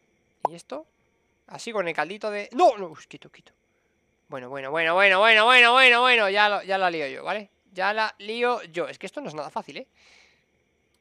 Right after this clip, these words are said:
A ver, un momento, un momento, crack. Vale, yo, es-, a ver, ¿puedo limpiar esto o no? Limpiar. Así. Bueno,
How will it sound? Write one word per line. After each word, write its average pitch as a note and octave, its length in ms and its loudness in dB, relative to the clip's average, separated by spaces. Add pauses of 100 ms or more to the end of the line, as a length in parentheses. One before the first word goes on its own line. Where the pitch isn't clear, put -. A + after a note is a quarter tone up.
(300)
A C#3+ 100 -10
ver, C3+ 120 -10
un F3+ 60 -8
momento, C#3+ 360 -10
un F3+ 60 -20
momento, D#3+ 320 -10
crack. - 320 -8 (1800)
Vale, - 200 -12 (320)
yo, - 240 -14 (460)
es-, - 140 -20 (400)
a D3 80 -12
ver, - 160 -12 (180)
¿puedo F3 220 -10
limpiar D#3+ 340 -14
esto D#3 240 -18
o F3 100 -12
no? C#3 240 -20 (2000)
Limpiar. - 260 -20 (1600)
Así. C#3 840 -4 (640)
Bueno, A3+ 340 2